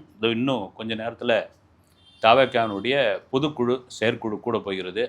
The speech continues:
அதுல மிக முக்கியமான விஷயம், நேத்தே அதற்கான தகவல்லாம் கொடுத்து, இந்நேரத்துக்கு வ-, வந்துட்டு இருப்பாங்கன்னு நினைக்கிறேன். தாவேக்காவினுடைய கொள்கை தலைவர்கள் பெரியார், அம்பேத்கர், அப்புறம் வேலு நாச்சியார், அஞ்சலை அம்மாள், காமராஜர், இப்படி இந்த கொள்கை தலைவர்களுடைய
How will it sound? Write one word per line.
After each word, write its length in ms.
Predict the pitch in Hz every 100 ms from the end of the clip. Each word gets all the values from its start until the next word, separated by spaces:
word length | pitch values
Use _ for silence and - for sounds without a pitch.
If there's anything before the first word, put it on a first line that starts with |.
| - _ -
அதுல 220 | 107 95
மிக 280 | 98 131 151
முக்கியமான 460 | 131 123 139 135 127
விஷயம், 280 | 104 156 120
நேத்தே 400 | 131 151 151 160 185
அதற்கான 500 | - 110 104 107 95 -
தகவல்லாம் 540 | 120 135 127 120 123
கொடுத்து, 280 | 110 113 165
இந்நேரத்துக்கு 520 | 156 127 143 139 131
வ-, 100 | 113 -
வந்துட்டு 240 | 131 143
இருப்பாங்கன்னு 320 | 123 127 127
நினைக்கிறேன். 340 | 113 101 120 180 - _ _ _ _ _ -
தாவேக்காவினுடைய 760 | 151 170 160 156 139 123 131 170 175 - _ _ _ -
கொள்கை 280 | 135 151 151
தலைவர்கள் 520 | - 117 107 104 101 - - _ _ _ -
பெரியார், 320 | 113 113 107
அம்பேத்கர், 480 | 107 113 110 117 113 - _ _ _ _ _ -
அப்புறம் 220 | 110 110
வேலு 200 | 117 117
நாச்சியார், 460 | 110 104 104 104 - _ _ -
அஞ்சலை 280 | 110 120 113
அம்மாள், 300 | 104 107 104 - _ -
காமராஜர், 500 | 113 120 110 101 98 - _ _ _ _ _
இப்படி 180 | - 104 120
இந்த 180 | 127 110
கொள்கை 340 | - 165 190 165
தலைவர்களுடைய 640 | 139 135 120 110 101 117